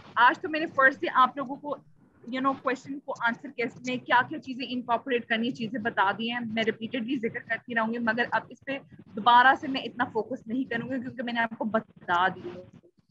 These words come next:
हाँ, जब क्वेश्चंस हम करना शुरू होंगे तो I will tell you कि क्वेश्चन स्टार्ट कैसे करते हैं, what comes in introduction, how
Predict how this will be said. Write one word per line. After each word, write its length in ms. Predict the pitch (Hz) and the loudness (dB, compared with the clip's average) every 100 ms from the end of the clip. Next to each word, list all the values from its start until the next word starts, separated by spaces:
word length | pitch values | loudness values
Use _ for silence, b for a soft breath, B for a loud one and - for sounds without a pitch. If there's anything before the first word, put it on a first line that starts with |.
| - | 2
हाँ, 60 | 339 | 2
जब 340 | 233 240 - | 4 0 -2
क्वेश्चंस 380 | - 269 - 302 | 0 0 0 0
हम 140 | 330 294 | 0 2
करना 340 | 254 233 262 | 2 4 2
शुरू 240 | 285 294 | 2 -2
होंगे 240 | 285 269 294 | -4 -4 -6
तो 120 | - | -4
I 180 | - 220 | 4 4
will 220 | 233 262 | 4 -2
tell 240 | 226 233 208 | -4 0 0
you 160 | 233 | 0
कि 100 | 254 - | -4 -4
क्वेश्चन 300 | 240 - 269 | -4 -4 -10
स्टार्ट 480 | - 233 208 233 - | -2 4 4 4 0
कैसे 200 | 262 262 | -8 -4
करते 260 | 233 226 | -4 -2
हैं, 80 | 240 | -2
what 200 | 214 220 | 2 2
comes 260 | - 240 247 | 4 2 2
in 140 | 226 | 0
introduction, 560 | 220 220 214 202 233 233 | -2 0 0 0 -2 0
how 160 | 208 | 0